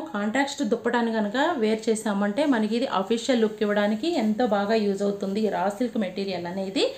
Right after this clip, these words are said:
చూస్తున్నారు కదా, మనకి నెక్ వైజ్ చూసుకున్నట్లయితే కనుక మనకి ఇది కూడా ఈ విధంగా మనకి డిజైనింగ్‌ని అయితే ప్రొవైడ్ చేశారండి. మనకి యోక్ పార్ట్‌లో వచ్చేసి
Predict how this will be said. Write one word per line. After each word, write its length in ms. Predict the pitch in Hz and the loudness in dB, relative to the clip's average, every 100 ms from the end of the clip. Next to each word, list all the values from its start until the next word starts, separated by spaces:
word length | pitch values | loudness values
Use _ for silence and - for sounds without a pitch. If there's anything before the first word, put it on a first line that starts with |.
| - - - - - | -10 -16 -16 -16 -6
చూస్తున్నారు 380 | 285 277 269 226 | -2 2 2 2
కదా, 160 | 233 339 | 2 2
మనకి 320 | 285 262 269 277 269 | 2 2 2 4 4
నెక్ 280 | 262 254 302 | 2 2 2
వైజ్ 220 | 339 330 | 2 2
చూసుకున్నట్లయితే 720 | 269 254 - 247 220 247 247 | -2 -2 0 -2 2 2 2
కనుక 240 | 240 220 294 | 2 0 2
మనకి 280 | 294 233 226 | 2 0 -2
ఇది 140 | 226 370 269 | -6 0 0
కూడా 260 | 254 226 302 359 | 2 4 6 4
ఈ 120 | 247 226 | 4 4
విధంగా 380 | 220 247 277 294 | 4 4 4 6
మనకి 340 | 226 208 285 214 | 4 2 0 4
డిజైనింగ్‌ని 720 | 214 208 262 285 294 269 233 | 4 6 4 6 6 6 4
అయితే 200 | 208 262 | 4 2
ప్రొవైడ్ 440 | 262 208 208 214 214 | 2 2 4 2 0
చేశారండి. 760 | 196 196 196 190 190 190 269 359 | -2 0 0 0 -2 0 0 2
మనకి 280 | 262 240 214 | 0 0 2
యోక్ 260 | 220 220 | 2 2
పార్ట్‌లో 400 | - 262 254 233 208 | 2 2 2 2 0
వచ్చేసి 500 | 202 208 208 - | -2 -4 -4 -2